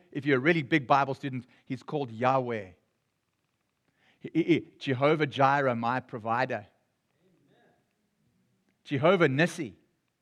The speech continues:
That's not God. That's a word we've given God to placate our situation. When we are downtrodden, we call on Jehovah Jireh, my provider.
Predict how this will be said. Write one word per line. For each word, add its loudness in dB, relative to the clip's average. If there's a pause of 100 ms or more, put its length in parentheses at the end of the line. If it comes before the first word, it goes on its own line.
(3250)
That's -2
not -4
God. -8 (1500)
That's 2
a 4
word 6
we've 2
given 4
God 2 (640)
to -2
placate 2
our 2
situation. -2 (380)
When 4
we 6
are 4 (160)
downtrodden, 4
we 6
call 4
on 4
Jehovah 6
Jireh, 6
my 6
provider. 4